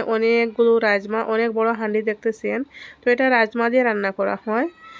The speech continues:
রাজমাগুলো প্রথমে ছিলে নেওয়া হয়েছে রাজমার ডাল দিয়ে। আর প্রথমে দিয়েছিল এই যে, উম, যে কলা গাছের সবজিগুলো প্রথমে দিয়ে তারপরে রাজমা দিয়ে,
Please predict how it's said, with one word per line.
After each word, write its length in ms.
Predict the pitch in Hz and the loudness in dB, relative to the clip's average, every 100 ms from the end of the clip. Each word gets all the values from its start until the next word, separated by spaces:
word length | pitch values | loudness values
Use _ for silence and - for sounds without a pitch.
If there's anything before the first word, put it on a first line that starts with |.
| - _ 214 | -20 _ -2
রাজমাগুলো 640 | 208 220 220 233 233 233 240 247 | 2 2 0 -2 0 2 0 0
প্রথমে 380 | 226 226 220 226 | -4 -2 -2 -2
ছিলে 280 | 226 220 220 | -2 0 0
নেওয়া 220 | 220 208 | 0 -2
হয়েছে 500 | 208 196 196 - 240 330 320 _ _ _ _ _ _ - | -2 -2 -2 -4 -4 -4 -6 _ _ _ _ _ _ -4
রাজমার 400 | 226 214 220 220 208 | -2 -2 -2 -4 -2
ডাল 200 | 196 196 | -2 -2
দিয়ে। 260 | 214 226 262 285 - | -2 -2 -2 -4 -8
আর 280 | 196 196 196 196 | -4 -2 -4 -4
প্রথমে 380 | 226 226 254 262 | -4 -2 0 0
দিয়েছিল 420 | 240 240 - 233 233 226 214 | 0 0 -2 -2 0 2 0
এই 180 | 214 208 | 0 0
যে, 200 | 208 208 202 202 202 - - - _ | -2 0 0 -2 -6 -14 -20 -20 _
উম, 200 | - 208 208 | -6 -4 -4
যে 160 | 208 208 | -2 -2
কলা 280 | 208 208 214 | 0 -2 0
গাছের 300 | 208 220 214 | -4 -4 -4
সবজিগুলো 560 | - 208 208 226 226 233 | -4 -6 -2 -2 0 -2
প্রথমে 360 | 220 226 226 233 | -4 -4 -2 0
দিয়ে 140 | 247 | -2
তারপরে 320 | 247 214 226 220 | -2 -2 -2 0
রাজমা 360 | 208 202 214 220 | -2 -2 -4 -2
দিয়ে, 180 | 254 | -2